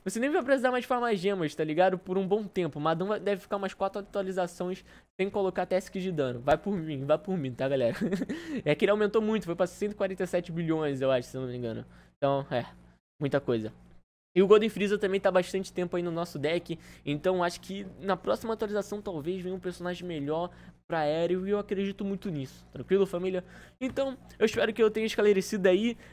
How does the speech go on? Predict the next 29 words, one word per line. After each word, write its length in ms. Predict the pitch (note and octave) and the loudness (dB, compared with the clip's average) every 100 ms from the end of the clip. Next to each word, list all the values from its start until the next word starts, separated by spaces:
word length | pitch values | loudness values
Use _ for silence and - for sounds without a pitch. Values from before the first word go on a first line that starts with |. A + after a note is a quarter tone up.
| - | 0
O 120 | C#4 | 0
meu, 280 | C4+ C#4+ D4+ | 4 4 4
o 180 | - B3+ | 0 0
meu 300 | C#4+ E4+ C#4+ | 2 0 -4
coisa 320 | - C#4+ B3 | 2 2 2
com 80 | C4+ | -6
esse 180 | - | -4
vídeo 320 | A3 A#3+ B3 C4 | -2 -2 -2 -2
é 100 | G#3+ | -4
fazer 320 | B3 A#3+ A3 | -2 -4 -4
com 180 | A#3 A#3+ | -6 -8
que 120 | A3+ | -6
vocês 420 | A3+ G#3+ G#3 A3 G#3 | 0 0 0 -4 -2
não 200 | A3+ A3+ | -4 0
gastem 300 | G3 G#3 G3 | 0 -2 -6
suas 200 | G#3 F#3 | -6 -4
gemas 240 | F#3+ F#3+ | -6 -4
à 80 | F#3+ | -4
toa, 340 | F3+ D#3+ A#2+ - - _ _ _ _ _ _ | 0 0 -2 -8 -20 _ _ _ _ _ _
tá, 140 | A#2+ B2 | -8 -8
galera? 460 | - D3 A2 F#2+ - - _ _ _ _ E3+ | -2 -2 -2 -6 -20 -20 _ _ _ _ -2
Não 120 | F3 | 2
gastem 260 | F3+ F3+ E3 | 2 0 -4
suas 160 | E3+ | -2
gemas 220 | E3+ D#3+ | -2 -2
à 80 | E3 | -2
toa, 280 | C3 C3+ B2 | -2 -4 -4
sempre 400 | B2 F3 G3 E3+ | -4 -8 -6 -8
pega, 400 | - D#3+ E3 D#3+ | -4 -4 0 -2